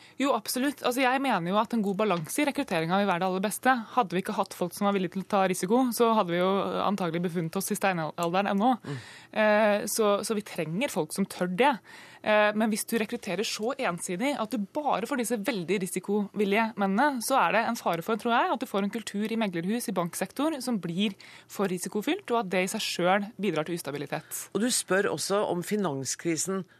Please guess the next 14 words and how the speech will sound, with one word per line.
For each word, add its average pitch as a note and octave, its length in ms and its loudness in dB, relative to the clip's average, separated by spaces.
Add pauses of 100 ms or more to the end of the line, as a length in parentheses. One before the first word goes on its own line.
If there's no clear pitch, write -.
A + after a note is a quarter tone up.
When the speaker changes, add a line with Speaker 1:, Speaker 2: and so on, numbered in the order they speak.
(160)
Speaker 2:
kunne G#3 320 0
ha F#3 160 2
utviklet E3 320 -2
seg F3+ 240 0
annerledes D#3+ 540 0 (100)
hvis C#3 220 0 (180)
det G3 80 -2
hadde G#3+ 240 0
vært C#4 240 -2
flere F3+ 240 0
kvinner C3 400 -2
i - 80 0
denne A#2+ 240 0
sektoren? G2 380 -4